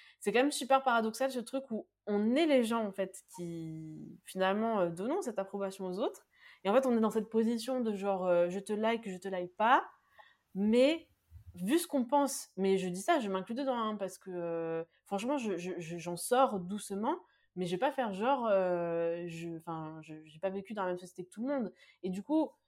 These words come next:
enfin, moi, j'ai grave ce truc où je me dis, mais en fait, euh,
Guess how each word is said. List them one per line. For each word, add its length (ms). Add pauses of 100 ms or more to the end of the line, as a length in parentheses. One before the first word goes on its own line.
(580)
enfin, 260 (240)
moi, 120
j'ai 100
grave 120
ce 100
truc 180
où 80
je 80
me 140
dis, 280
mais 320
en 100
fait, 380 (320)
euh, 400